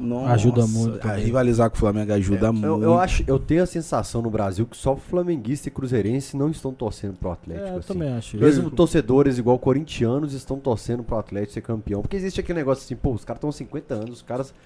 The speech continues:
Speaker 1: Entendi.
Speaker 3: os caras é massa e tal." Eu vejo torcedores do Brasil inteiro postando assim, "Pô, velho,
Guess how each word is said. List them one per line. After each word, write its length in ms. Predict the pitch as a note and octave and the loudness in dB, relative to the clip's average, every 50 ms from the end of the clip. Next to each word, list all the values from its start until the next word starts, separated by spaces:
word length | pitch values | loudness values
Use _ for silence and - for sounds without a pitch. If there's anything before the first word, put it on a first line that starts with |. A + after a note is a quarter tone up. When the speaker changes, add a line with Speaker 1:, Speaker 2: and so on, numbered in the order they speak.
| - - | -20 -10
Speaker 1:
Entendi. 200 | - A2+ A#2 A2 | -8 -4 -4 -4
Speaker 3:
os 140 | F#2 - | -6 -6
caras 220 | - - D#3 D#3+ D#3+ | -2 0 2 2 2
é 40 | C#3+ | 2
massa 480 | A2+ G#2+ A#2 C3 C#3 C#3+ C3 - A#2+ | 2 4 4 4 4 4 2 0 -4
e 40 | G#2 | -6
tal." 420 | - - G#2+ A2 B2+ D3 D3+ D3 - - - - - - - - _ - | -4 -2 2 4 4 4 4 2 -2 -14 -20 -20 -20 -20 -20 -20 _ 0
Eu 120 | - C3+ C3+ | 2 2 4
vejo 260 | A2 D#3 E3+ F3 D#3+ | 8 8 6 6 6
torcedores 440 | E3 E3+ E3 - D#3+ C3+ C#3+ D3+ D#3 | 2 0 2 2 2 2 2 2 2
do 80 | D3+ D3+ | 2 4
Brasil 280 | D3 C#3 B2 A#2 C#3+ | 4 4 4 4 0
inteiro 300 | E3+ - - C3 C#3+ D#3 | -6 -2 2 2 2 2
postando 440 | D3+ - E3 D#3+ - - - B2 B2 | 2 0 0 0 0 0 -2 -2 -2
assim, 140 | A#2 - A#2+ | -2 -4 -6
"Pô, 180 | G#2+ - A2+ G#2 | -4 -4 -4 -2
velho, 220 | F#2+ F#2+ F2+ F2 | -2 -4 -6 -6